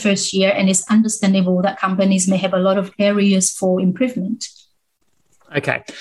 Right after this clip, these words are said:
Speaker 2: So of those doing well, those on the top of your list in terms of scores, what are the themes? How are they, how are they disclosing this risk?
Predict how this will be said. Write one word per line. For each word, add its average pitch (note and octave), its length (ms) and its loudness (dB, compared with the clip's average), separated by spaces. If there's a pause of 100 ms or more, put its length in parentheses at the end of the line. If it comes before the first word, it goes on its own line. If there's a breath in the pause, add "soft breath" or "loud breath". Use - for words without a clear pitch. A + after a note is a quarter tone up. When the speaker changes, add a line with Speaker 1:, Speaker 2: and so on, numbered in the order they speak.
(280 loud breath)
Speaker 2:
So F3+ 200 2
of D3 120 0
those G3 260 4
doing E3 320 2
well, B2 160 2
those D#3+ 320 0
on D3+ 80 2
the C3 140 -2 (180)
top E3 200 -2
of C3 120 -2
your C3+ 140 2
list A#2+ 260 -2
in C3+ 80 0
terms C3 260 0
of B2+ 80 0
scores, B2+ 680 -2
what E3 200 0
are D#3+ 140 0
the - 140 -6
themes? A#2+ 340 0
How D#3+ 400 0
are D#3 60 0
they, C3+ 220 2
how D3 360 0
are C#3+ 140 0
they C3 100 2
disclosing A#2+ 760 -2
this - 280 -8
risk? - 420 -8